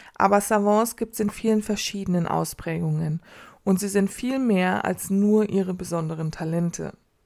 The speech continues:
Ich finde das Savant-Syndrom besonders interessant, weil es zeigt, wie das Gehirn in der Lage ist, außergewöhnliche Fähigkeiten zu entwickeln in bestimmten Bereichen,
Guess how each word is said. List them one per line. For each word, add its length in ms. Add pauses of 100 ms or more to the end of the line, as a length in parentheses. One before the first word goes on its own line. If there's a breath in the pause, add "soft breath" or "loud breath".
(140)
Ich 220
finde 380
das 260
Savant-Syndrom 960
besonders 480
interessant, 800 (500 loud breath)
weil 280
es 220 (120)
zeigt, 760
wie 180
das 260
Gehirn 640
in 160
der 140
Lage 400
ist, 280 (120)
außergewöhnliche 920
Fähigkeiten 760
zu 160
entwickeln 640 (680 loud breath)
in 260
bestimmten 480
Bereichen, 680